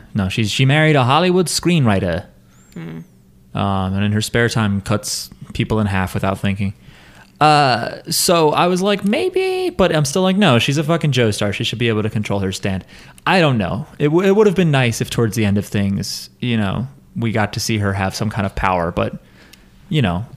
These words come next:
Speaker 1: uh, I'm just jumping ahead fucking forty episodes to spoil everything. Uh, regardless, um, you know, let's just say that that's what Araki wrote at this moment, that, like, some people can control it and some people can't,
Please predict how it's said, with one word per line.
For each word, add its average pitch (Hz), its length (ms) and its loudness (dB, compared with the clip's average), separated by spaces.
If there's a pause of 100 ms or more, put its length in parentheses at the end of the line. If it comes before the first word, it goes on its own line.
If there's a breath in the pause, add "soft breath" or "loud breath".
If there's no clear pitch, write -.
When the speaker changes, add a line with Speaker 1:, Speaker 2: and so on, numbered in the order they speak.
(120)
Speaker 1:
uh, 123 320 2
I'm 131 160 0
just - 240 -4
jumping 107 280 0
ahead 95 440 0
fucking 98 340 -2
forty 101 360 0
episodes 98 720 -4
to - 120 -4 (440)
spoil 101 320 -2
everything. 107 320 0 (460 loud breath)
Uh, - 500 -4
regardless, 165 760 2 (440)
um, 98 540 0 (880)
you 139 120 4
know, 90 100 2
let's 123 180 0
just - 100 -2
say 147 60 2
that 117 100 -2
that's 117 220 0
what 120 80 0
Araki 107 340 2
wrote 101 160 2
at 101 60 -4
this - 140 -8
moment, 95 300 -4
that, 98 100 -2
like, 95 160 -2
some 113 180 0
people 131 240 0
can 156 160 0
control 185 380 2
it 180 80 0
and 143 100 -2
some 127 140 0
people 113 220 -2
can't, - 300 -4